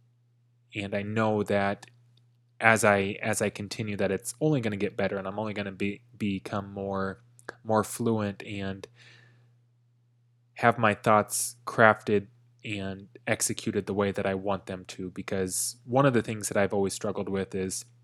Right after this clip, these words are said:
putting my thoughts into words. I struggle with writing. I struggle with speaking sometimes because there's words that I want to use or there's feelings that I want to convey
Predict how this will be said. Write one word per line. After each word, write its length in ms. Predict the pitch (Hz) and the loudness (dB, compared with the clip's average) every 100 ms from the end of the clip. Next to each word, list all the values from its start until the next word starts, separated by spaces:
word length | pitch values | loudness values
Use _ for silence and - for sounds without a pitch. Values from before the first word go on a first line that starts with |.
| _ _ _ _ _ _ _ _ _ - | _ _ _ _ _ _ _ _ _ 2
putting 260 | 143 135 | 4 4
my 160 | 110 104 | 2 0
thoughts 380 | - 101 98 - | 4 4 2 -6
into 340 | 107 101 107 | -10 -8 -8
words. 540 | 98 95 95 98 - - - - - _ _ _ _ - | -4 -6 -6 -8 -10 -10 -20 -20 -20 _ _ _ _ -8
I 60 | |
struggle 340 | - - 101 101 | -2 0 2 2
with 160 | 95 | 2
writing. 460 | 101 98 107 113 113 - - | 2 2 2 -4 -10 -14 -16
I 80 | 107 | -10
struggle 360 | - 110 98 98 | -4 -2 -2 -2
with 420 | 95 92 - - _ _ | 0 -2 -4 -20 _ _
speaking 540 | - - 117 110 120 110 | -8 -2 0 0 -2 -6
sometimes 460 | 113 101 110 101 | -8 -4 -6 -6
because 640 | - 101 - 95 95 - - - - _ _ _ _ - _ _ _ _ - | -8 -6 -2 -2 -2 -4 -8 -14 -20 _ _ _ _ -20 _ _ _ _ 2
there's 260 | 110 98 | 4 2
words 540 | 98 98 117 123 120 - | -6 0 2 4 2 0
that 100 | 107 | 2
I 60 | |
want 320 | 98 107 113 | 2 2 0
to 160 | - - | -6 -14
use 760 | 92 101 104 110 120 127 - - _ _ - | -6 -2 -2 -2 -4 -6 -8 -12 _ _ -12
or 120 | 98 | -8
there's 220 | 95 - | -6 -4
feelings 420 | - 113 113 104 | 2 2 2 -2
that 100 | 104 | -4
I 40 | 98 | -4
want 200 | 98 - | -4 -10
to 120 | - | -12
convey 640 | 104 98 98 98 104 | -10 -4 -2 0 -2